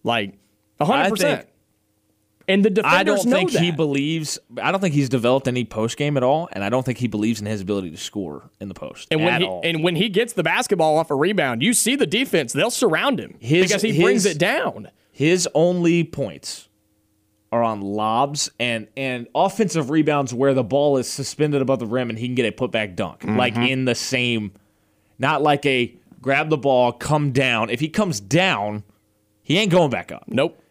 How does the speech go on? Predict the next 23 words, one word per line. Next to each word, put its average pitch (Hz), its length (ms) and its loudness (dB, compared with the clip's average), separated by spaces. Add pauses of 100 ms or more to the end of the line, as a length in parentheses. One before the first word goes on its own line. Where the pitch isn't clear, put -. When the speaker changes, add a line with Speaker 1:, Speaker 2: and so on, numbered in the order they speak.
(100)
Speaker 2:
It 139 160 2
is 107 200 -4 (540)
in 190 200 2
the 202 60 2
same 170 600 0
motion, 139 640 -2
grab 135 300 0
the 139 80 0
ball 120 420 2
and 113 260 -2
dunk 101 240 -4
it. - 180 -20 (580)
Speaker 1:
And 135 140 -2
so 156 140 0
coming 196 280 2
off 185 220 0
of 165 100 -2
this 160 140 2
game, 143 320 2
Auburn 180 280 2
loses 165 320 4
to 170 100 2
Alabama 151 640 0